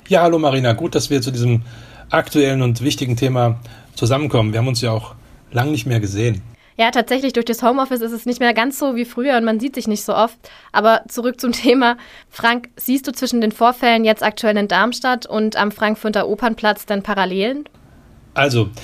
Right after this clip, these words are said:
Speaker 1: wir haben ja jetzt ganz aktuell einen Fall hier in Darmstadt, wo es um ein illegales Straßenrennen am Staatstheater geht. Und es gibt dann natürlich Parallelen zum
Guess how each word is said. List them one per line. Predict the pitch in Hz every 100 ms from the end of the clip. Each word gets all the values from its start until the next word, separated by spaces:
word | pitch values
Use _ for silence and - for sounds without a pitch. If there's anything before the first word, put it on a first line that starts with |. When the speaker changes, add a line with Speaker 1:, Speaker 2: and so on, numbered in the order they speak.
| - -
Speaker 1:
wir | 127 131
haben | 180
ja |
jetzt | 170 170
ganz | 156 185 185
aktuell | - 151 147 170
einen | 151 143 127
Fall | 139 156 156
hier | 147 135
in | 113
Darmstadt, | 110 131 175 202 196 196 151
wo | 151
es | 147
um | 151 131
ein | 117 120 117 -
illegales | 147 156 139 120 117
Straßenrennen | 113 104 147 160 156 147 139
am | 113
Staatstheater | 101 113 151 - 165 151 156 143
geht. | 139 147 160 - - - - - -
Und | 127
es | 120 113
gibt | 170 -
dann | 151
natürlich | 143 123 139 165 156 -
Parallelen | 127 113 110 117 120
zum | 117 123 120